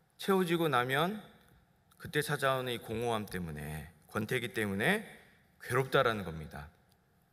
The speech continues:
요즘 한국 사회가 굉장히 어려워서 그런지 많은 분들이 이런 철학자의 관심을 갖고 있는 것을, 어, 보게 되었습니다. 근데 이거 딱 들으면서 제가 느낀 게요,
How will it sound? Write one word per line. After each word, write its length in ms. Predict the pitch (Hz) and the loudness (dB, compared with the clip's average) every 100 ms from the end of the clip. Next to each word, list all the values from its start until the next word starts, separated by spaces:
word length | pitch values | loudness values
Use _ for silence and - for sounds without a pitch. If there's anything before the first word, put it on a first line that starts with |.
| _ _ _ - | _ _ _ -12
요즘 220 | 107 95 117 | -10 -6 -2
한국 280 | 147 151 | -2 0
사회가 280 | 131 123 120 | 4 6 6
굉장히 260 | 113 110 117 | 4 2 4
어려워서 560 | 95 120 156 147 135 | 4 6 8 8 6
그런지 440 | 107 98 92 151 104 - - - - | 0 -2 0 -2 -2 -10 -20 -20 -4
많은 320 | 92 120 151 | 2 4 4
분들이 440 | 147 143 131 135 120 | 2 -2 0 0 0
이런 220 | 113 123 | 2 0
철학자의 500 | - 190 202 160 139 | 0 -2 2 2 2
관심을 380 | 92 98 110 104 | 0 -2 -2 -4
갖고 300 | - 92 120 | -4 -2 -2
있는 140 | 113 | -2
것을, 440 | 98 90 98 92 90 - - - _ | -2 -2 0 0 -2 -12 -20 -20 _
어, 160 | 90 90 | -6 -4
보게 260 | 107 113 104 | -2 -2 0
되었습니다. 680 | 101 92 95 85 73 71 - _ - - - - | -2 -4 -6 -8 -8 -12 -14 _ -20 -20 -20 -2
근데 140 | 160 | 0
이거 160 | 165 180 | 2 2
딱 180 | 190 | 0
들으면서 460 | - 160 160 151 143 | 0 4 4 4 2
제가 200 | 127 123 | 2 0
느낀 280 | 113 127 123 | -2 -4 0
게요, 340 | 123 151 101 | 2 2 0